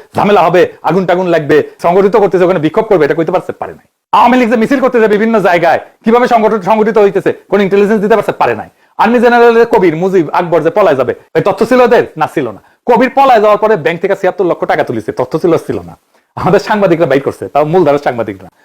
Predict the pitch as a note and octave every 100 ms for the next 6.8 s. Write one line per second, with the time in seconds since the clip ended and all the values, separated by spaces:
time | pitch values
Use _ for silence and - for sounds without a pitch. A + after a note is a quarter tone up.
0 | _ - E3 F3+ F3+ F3+ F3+ F3 D#3 F3+
1 | F#3 F#3+ F#3 - E3+ D#3+ - E3 D#3+ C3
2 | A#2+ B2+ D3+ D#3+ D3+ D3+ C#3 C3 B2 G#2+
3 | F#2+ - _ _ F#3+ G#3 A#3 F3 G#2+ _
4 | - C#4 A#3 A#3 A#3 A3+ G#3 G#3 D#3+ C3
5 | - A2+ A#2 - - _ _ _ - G3
6 | A#3+ G#2+ - G#3 A#3+ A#2 G2